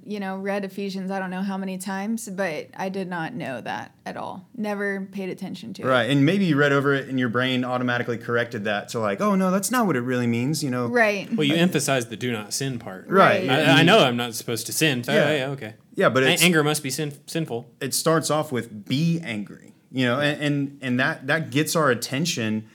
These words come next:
Speaker 2: and that kinda makes us go, "Whoa, whoa, wait a minute. What, okay, so what does that actually mean?"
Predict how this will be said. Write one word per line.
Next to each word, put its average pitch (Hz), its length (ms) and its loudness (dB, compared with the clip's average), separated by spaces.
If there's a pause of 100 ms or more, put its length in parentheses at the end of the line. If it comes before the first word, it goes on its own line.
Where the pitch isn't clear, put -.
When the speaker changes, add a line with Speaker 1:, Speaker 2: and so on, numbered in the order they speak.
(300)
Speaker 2:
and 123 140 2
that 131 100 -2
kinda 147 140 0
makes 135 220 0
us 120 100 -6
go, 123 140 0
"Whoa, 113 220 -2
whoa, 101 140 -4
wait 156 240 -2
a 135 40 0
minute. 104 280 -6
What, 135 260 -2
okay, 135 180 -4
so 123 120 -2
what 113 280 0
does 175 160 0
that 151 220 0
actually 123 540 -4
mean?" 104 520 -2